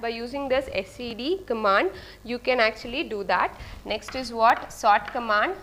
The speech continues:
So sort, as the, in the name itself it says that sort command is basically used for what? Sorting any kind of.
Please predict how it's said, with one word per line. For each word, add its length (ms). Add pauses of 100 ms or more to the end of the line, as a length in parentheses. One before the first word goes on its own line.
So 220
sort, 320
as 240 (100)
the, 160
in 120
the 80
name 240
itself 400
it 100
says 320
that 340 (260)
sort 340
command 340
is 80
basically 460
used 240
for 160
what? 180
Sorting 440
any 220
kind 340
of. 140